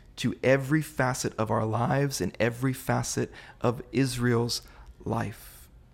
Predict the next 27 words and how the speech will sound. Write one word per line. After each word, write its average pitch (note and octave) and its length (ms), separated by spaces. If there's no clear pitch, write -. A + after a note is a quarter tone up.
We C3 80
can't D3 300
just C#3+ 160
say B2 140
it's A#2+ 100
that - 320
one C3+ 340
person's C3 440
fault A#2 300
and G#2+ 100
it's - 160
never A#2 420
the G#2 140
other A2 180
person's - 480
fault. - 440
We C3 160
all C3 560
fall A#2+ 500
short - 500
of G#2+ 120
the A#2 80
glory A2+ 500
of G2 200
God. G#2 400
And A#2 300
when E3 480